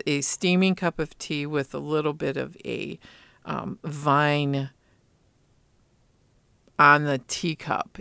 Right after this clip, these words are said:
in the, quote, China pattern. And the teacup is sitting on top of three cross-stitch books, um, that you can see the edges are. So I think all three of them will be beautiful.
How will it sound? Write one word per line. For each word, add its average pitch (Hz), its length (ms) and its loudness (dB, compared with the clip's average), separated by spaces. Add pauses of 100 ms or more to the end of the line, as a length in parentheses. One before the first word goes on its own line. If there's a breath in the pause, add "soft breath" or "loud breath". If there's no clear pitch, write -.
in 143 240 -2
the, 135 180 -4 (240)
quote, - 260 -4
China 143 360 -2
pattern. 175 420 0 (500 loud breath)
And 156 720 6 (140)
the 147 840 -2
teacup - 800 -8
is 143 140 -2
sitting 175 400 0
on 143 180 -2
top 139 380 -2
of 147 120 -6
three 156 460 -6
cross-stitch - 680 -4 (200)
books, - 520 -2 (520 loud breath)
um, 143 420 2
that - 120 -6
you 143 100 -8
can 143 160 -6
see 139 160 -6
the 135 180 -6
edges 147 360 2
are. 117 180 0
So - 320 4
I 156 120 2
think 202 340 0
all 185 160 6
three 196 300 0
of 180 80 0
them 165 340 -2
will 156 160 -6
be 208 140 -8
beautiful. 196 720 0